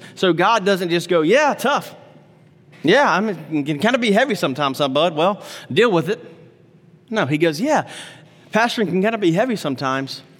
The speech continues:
Tell me about it. Cast your anxieties onto me. I care for you. Pastor, you're not alone."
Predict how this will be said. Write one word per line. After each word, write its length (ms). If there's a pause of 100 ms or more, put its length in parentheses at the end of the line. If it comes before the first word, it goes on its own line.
(360)
Tell 120
me 100
about 220
it. 60 (1500)
Cast 260
your 120
anxieties 640 (460)
onto 220
me. 340 (120)
I 100
care 220
for 180
you. 140 (180)
Pastor, 300
you're 160
not 160
alone." 400